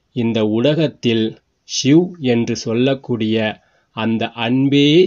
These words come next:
சிவமான இறைவன் உலகத்தில் உடல் எடுத்து பிறப்பதே இல்லை. ஆனாலும் நமக்கு இந்த ஞானத்தை கூறுவதற்கு ஒரு வாய் வேண்டும்.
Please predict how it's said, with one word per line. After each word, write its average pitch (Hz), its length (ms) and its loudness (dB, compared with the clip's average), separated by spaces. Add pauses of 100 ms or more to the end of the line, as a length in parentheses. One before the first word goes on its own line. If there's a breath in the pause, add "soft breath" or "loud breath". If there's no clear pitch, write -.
(120)
சிவமான 135 720 2
இறைவன் 113 720 -2 (480)
உலகத்தில் 123 920 -2 (240)
உடல் 123 380 2
எடுத்து 156 560 0
பிறப்பதே 139 800 2
இல்லை. 113 600 0 (280 soft breath)
ஆனாலும் 139 1040 2 (200)
நமக்கு 113 520 -4
இந்த 107 300 -2
ஞானத்தை 117 760 -2 (100)
கூறுவதற்கு 110 720 -2
ஒரு 110 260 0
வாய் 113 400 -2
வேண்டும். 131 640 2